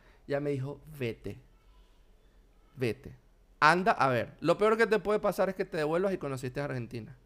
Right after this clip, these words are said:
Ya, eso es lo peor que te puede pasar. Pero si nos va bien, mi esposa, sin duda mi esposa. No sería nada sin ella, nada, nada. Esa, esa, ella es el corazón y el cerebro de Andrés,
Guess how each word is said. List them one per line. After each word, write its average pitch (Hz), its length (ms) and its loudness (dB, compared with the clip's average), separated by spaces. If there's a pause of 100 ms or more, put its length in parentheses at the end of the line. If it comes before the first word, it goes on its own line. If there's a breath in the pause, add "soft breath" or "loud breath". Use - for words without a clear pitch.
(960)
Ya, 107 140 -10 (120)
eso 120 160 -10
es - 40 -6
lo 147 40 -6
peor 127 140 -6
que 127 80 -6
te 120 100 -6
puede 113 160 -10
pasar. 120 320 -12 (600 soft breath)
Pero 127 240 2
si 131 120 -4
nos 117 160 -4
va 120 120 0
bien, 143 280 -6 (1700)
mi 127 80 -6
esposa, 120 380 -10
sin 127 240 -4
duda 175 180 0
mi 160 80 -4
esposa. - 320 -14 (500)
No 147 140 -4
sería 160 280 0
nada 156 220 4
sin 131 180 -6
ella, 107 220 -8
nada, 120 400 2
nada. 113 320 -8 (400 soft breath)
Esa, 151 280 0
esa, 165 400 2
ella 165 320 2
es 175 120 2
el 180 160 -2
corazón 151 500 0
y - 20 -2
el 156 100 -4
cerebro 135 380 0
de 131 60 -2
Andrés, 117 340 -10